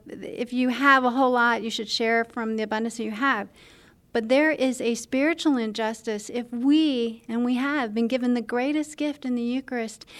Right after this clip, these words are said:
and we don't share it. That is the greatest tragedy because out of our great spiritual wealth that we've been given, we are not sharing. So we are sent at the end of Mass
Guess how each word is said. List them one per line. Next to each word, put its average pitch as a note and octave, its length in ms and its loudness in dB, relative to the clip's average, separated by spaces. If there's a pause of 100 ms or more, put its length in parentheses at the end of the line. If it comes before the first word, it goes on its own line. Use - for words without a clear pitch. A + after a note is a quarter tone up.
(180)
and A3+ 200 -2
we A3+ 140 0
don't A#3 640 -4
share G3 380 -10
it. - 360 -18 (1200)
That A#3+ 360 -2
is B3 220 -6
the A#3 120 -6
greatest A#3 400 -4
tragedy G3+ 420 -8
because A3 480 -10
out A3+ 160 -4
of A3+ 120 -6
our G#3 180 -4 (340)
great A#3+ 300 -4
spiritual A3 480 -10
wealth A#3 240 -6
that A3+ 140 -12
we've A3 260 -10
been G#3+ 160 -8
given, A3 420 -8
we G3+ 120 -8
are G3+ 100 -10
not G#3+ 220 -10
sharing. B3+ 480 -4 (420)
So A#3+ 340 0
we A#3+ 220 0
are A3 120 -2
sent A#3+ 440 -4
at G#3+ 100 -8
the G#3 60 -6
end G#3 200 -6
of G3+ 80 -8
Mass G#3 580 -8